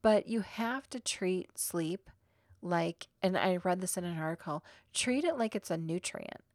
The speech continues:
Um, it's not something you can skimp on. And, and I'm recording this on Sunday night, and it, when I get done with this, I'm pretty much going to bed.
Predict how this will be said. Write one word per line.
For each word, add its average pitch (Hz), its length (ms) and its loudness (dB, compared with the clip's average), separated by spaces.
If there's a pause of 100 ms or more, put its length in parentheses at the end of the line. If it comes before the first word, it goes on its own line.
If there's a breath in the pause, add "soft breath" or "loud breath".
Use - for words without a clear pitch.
(580 loud breath)
Um, 180 360 0 (240)
it's 196 260 4
not 190 400 0
something 196 400 -2
you 175 120 -2
can 170 200 -8
skimp 165 400 -6
on. 151 280 -6 (1300 loud breath)
And, 185 320 2 (300)
and 180 380 0 (180)
I'm 190 280 2
recording 185 500 2
this 175 180 -4
on 175 160 -4
Sunday 170 320 -2
night, 170 400 -2 (240)
and 165 480 -2 (600)
it, 160 180 -2
when 175 140 2
I 170 140 4
get - 180 -2
done 170 180 0
with 180 120 -4
this, 190 340 0 (320 loud breath)
I'm 220 160 2
pretty 170 220 -2
much 151 240 -6
going 151 240 -8
to 160 60 -8
bed. 156 360 -4